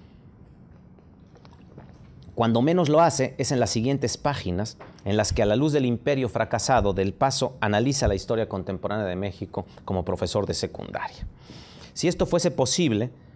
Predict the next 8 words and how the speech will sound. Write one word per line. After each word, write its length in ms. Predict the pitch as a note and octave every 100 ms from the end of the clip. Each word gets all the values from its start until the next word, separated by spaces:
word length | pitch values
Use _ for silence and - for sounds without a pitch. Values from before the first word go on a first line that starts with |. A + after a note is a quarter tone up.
| - -
porque 260 | G#2+ F#2
necesita 580 | A2 G2+ G#2 D3 C#3 -
él 160 | B2 B2
mismo 280 | A#2+ A2 F#2+
decir, 420 | F2+ - A#2 - - -
y 60 |
lo 100 | E2+
cito, 360 | D#2+ A#2 G2 A2